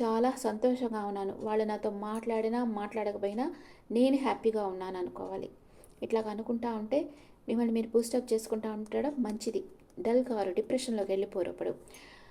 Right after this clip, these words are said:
వీలైనంత వరకు సర్వీస్ చేయండి. చిన్న పిల్లలకి హెల్ప్ చేయడం కానీ, మీ చుట్టూ ఉండే వాళ్ళు ఎవరన్నా ఒక ఆపదలో ఉన్నారు, ఒక నీడ్ అవసరం వాళ్ళకి అంటే,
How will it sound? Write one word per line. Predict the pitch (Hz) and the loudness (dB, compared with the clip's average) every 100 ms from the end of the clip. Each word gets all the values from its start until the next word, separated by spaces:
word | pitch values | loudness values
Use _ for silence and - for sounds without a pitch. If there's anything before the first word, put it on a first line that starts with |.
| - - - - - - | -20 -20 -20 -20 -8 6
వీలైనంత | 262 254 240 233 233 | 10 10 8 4 2
వరకు | 240 294 | 2 2
సర్వీస్ | 294 220 233 240 - | 4 4 4 2 2
చేయండి. | 196 190 185 | 0 2 -2
చిన్న | 185 - - 226 220 | -4 -10 -6 -2 -2
పిల్లలకి | 220 208 202 196 | -2 0 0 0
హెల్ప్ | 202 202 196 208 | 0 0 0 0
చేయడం | 196 202 | 2 2
కానీ, | 208 208 | -2 -2
మీ | 214 | -4
చుట్టూ | 214 240 - 262 | -2 -2 4 6
ఉండే | 226 220 | 6 4
వాళ్ళు | 202 202 | 4 4
ఎవరన్నా | 202 202 202 240 294 - - - - - | 2 2 2 0 0 -6 -16 -20 -20 -4
ఒక | 220 214 | -2 2
ఆపదలో | 190 196 202 220 220 214 | 2 2 2 2 4 2
ఉన్నారు, | 202 202 196 202 | 0 -2 0 2
ఒక | 196 190 | 2 0
నీడ్ | 196 214 226 220 - - - | 0 2 2 2 0 -6 -6
అవసరం | 202 226 226 214 196 | -4 0 0 -2 -2
వాళ్ళకి | 196 190 196 202 - | -2 -2 -2 -6 -6
అంటే, | 214 302 | -2 -2